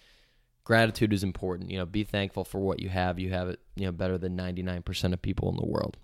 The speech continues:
I get that. But for me, it was, the exercise never really stuck home. I was just, like, writing, you know, "I'm grateful for my mom," or something, well, you know, whatever it is. But we did an exercise where,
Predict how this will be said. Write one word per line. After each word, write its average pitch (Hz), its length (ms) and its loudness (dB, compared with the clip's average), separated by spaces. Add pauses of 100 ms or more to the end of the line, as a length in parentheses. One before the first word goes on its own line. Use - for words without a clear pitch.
I 117 80 4
get 113 280 4
that. 139 260 8 (520)
But 143 280 12 (340)
for 147 120 2
me, 208 220 6
it 185 80 10
was, 135 300 4 (100)
the 135 200 8
exercise 127 600 4
never 117 220 0
really 120 280 -2
stuck - 420 -4
home. 101 320 2
I 82 100 -8
was 87 140 -8
just, 95 200 -4
like, 95 160 -4
writing, 95 440 2
you 92 80 -2
know, 95 100 2
"I'm 101 220 2
grateful 98 420 2
for 98 240 0
my 95 160 0
mom," 85 460 -4
or - 60 -14
something, 95 360 0
well, 104 160 4
you 101 80 6
know, 98 60 6
whatever 98 420 6
it 95 60 6
is. - 280 2 (460)
But 131 340 12 (1080)
we 127 140 10
did 147 180 12
an 143 80 10
exercise 120 480 8
where, 101 180 6